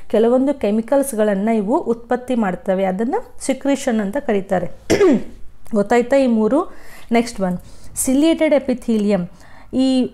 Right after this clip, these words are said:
ಸಿಲಿಯೇಟೆಡ್ ಎಪಿಥೀಲಿಯಂ ಒಂದು ನೀವು ಫಂಕ್ಷನ್ ಕಾಮನ್ ಆಗಿ ನೆನ್ಪಿಟ್ಕೋಬೇಕು. ಇವೇನ್ ಹೇರ್ ಇರ್ತಾವಲ್ಲ, ಇವು just ಹಿಂಗೆ ಸ್ಟ್ಯಾಂಡಿಂಗ್ ಇರೋದಿಲ್ಲ, ಇವು ಯಾವತ್ತೂ ಹಿಂಗೆ ಮೂವ್ ಆಗ್ತಾ ಇರ್ತವೆ. So ಸಿಲಿಯಾ ಮೂವ್ ಆಗಬೇಕಾದ್ರೆ ಇವು ಪಾರ್ಟಿಕಲ್ಸನ್ನು ಮೂವ್ ಮಾಡಲಿಕ್ಕೆ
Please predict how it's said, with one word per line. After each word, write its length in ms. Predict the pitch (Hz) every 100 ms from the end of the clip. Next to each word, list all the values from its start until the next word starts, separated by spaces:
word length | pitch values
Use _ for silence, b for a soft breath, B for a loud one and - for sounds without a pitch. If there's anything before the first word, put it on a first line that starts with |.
| -
ಸಿಲಿಯೇಟೆಡ್ 520 | - 262 285 330 311
ಎಪಿಥೀಲಿಯಂ 580 | 302 285 294 285 277 226
ಒಂದು 260 | 247 285
ನೀವು 160 | 294 285
ಫಂಕ್ಷನ್ 560 | 262 220 220 254 254 254
ಕಾಮನ್ 380 | 196 220 269
ಆಗಿ 140 | 277 269
ನೆನ್ಪಿಟ್ಕೋಬೇಕು. 960 | 233 233 233 - 214 196 - 240 285 B B B -
ಇವೇನ್ 320 | 233 311 285
ಹೇರ್ 240 | 254 247
ಇರ್ತಾವಲ್ಲ, 460 | 269 262 247 202 196 311 349
ಇವು 120 | 262
just 300 | 247 262 254
ಹಿಂಗೆ 120 | 285 285
ಸ್ಟ್ಯಾಂಡಿಂಗ್ 480 | - 214 233 262
ಇರೋದಿಲ್ಲ, 340 | 247 208 202 180 170 -
ಇವು 100 | 233
ಯಾವತ್ತೂ 340 | 226 247 262 285
ಹಿಂಗೆ 320 | 269 233 262
ಮೂವ್ 300 | 254 233 247
ಆಗ್ತಾ 400 | 233 - 226 226
ಇರ್ತವೆ. 480 | 220 214 190 175 175 B B B
So 100 | - 269
ಸಿಲಿಯಾ 520 | - 233 240 285 339
ಮೂವ್ 340 | 254 247 269
ಆಗಬೇಕಾದ್ರೆ 920 | 254 214 240 233 196 170 180 254 330 B B -
ಇವು 160 | 240
ಪಾರ್ಟಿಕಲ್ಸನ್ನು 1300 | 254 - 202 214 302 294 285 285 247 202 214 302 - 220
ಮೂವ್ 260 | 226 269
ಮಾಡಲಿಕ್ಕೆ 500 | 254 240 220 208 -